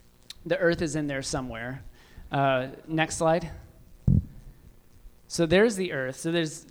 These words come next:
there's eight pictures here. So we have the earth. The earth is about four point five billion years old, give or take, uh, a billion or so.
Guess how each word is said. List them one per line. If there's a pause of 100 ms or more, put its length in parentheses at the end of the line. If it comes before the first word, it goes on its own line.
there's
eight
pictures
here. (420)
So
we
have
the
earth.
The
earth
is
about
four
point
five (720)
billion
years
old, (240)
give
or
take, (380)
uh, (160)
a
billion
or
so.